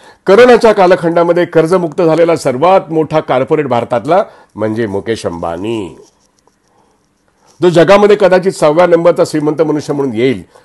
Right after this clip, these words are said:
पण करोनाच्या कालखंडामध्ये सगळेच उद्योग बंद असताना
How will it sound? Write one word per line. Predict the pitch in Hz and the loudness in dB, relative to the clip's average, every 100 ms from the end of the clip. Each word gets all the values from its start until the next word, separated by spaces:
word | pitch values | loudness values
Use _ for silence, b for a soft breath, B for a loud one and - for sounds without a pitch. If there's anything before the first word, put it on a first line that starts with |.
| b | b
पण | - | -12
करोनाच्या | 127 113 131 165 185 | -6 -2 2 2 2
कालखंडामध्ये | 170 156 151 143 151 147 131 B B | 2 0 -2 -4 -2 0 0 B B
सगळेच | - 147 233 226 | -2 2 4 4
उद्योग | 226 202 208 | 2 2 2
बंद | 185 190 190 | 4 2 2
असताना | 170 - 160 147 | 2 2 2 2